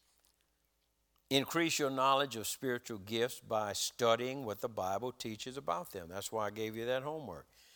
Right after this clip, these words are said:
Increased Bible knowledge will increase your faith to operate in the gifts. Love people and minister to their needs with the love of God. How about that? Practice righteousness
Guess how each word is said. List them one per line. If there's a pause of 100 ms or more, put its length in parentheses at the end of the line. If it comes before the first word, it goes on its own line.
(200)
Increased
Bible
knowledge (380)
will
increase
your
faith
to
operate
in
the
gifts. (420)
Love
people
and
minister
to
their
needs (220)
with
the
love
of
God.
How
about
that? (580)
Practice
righteousness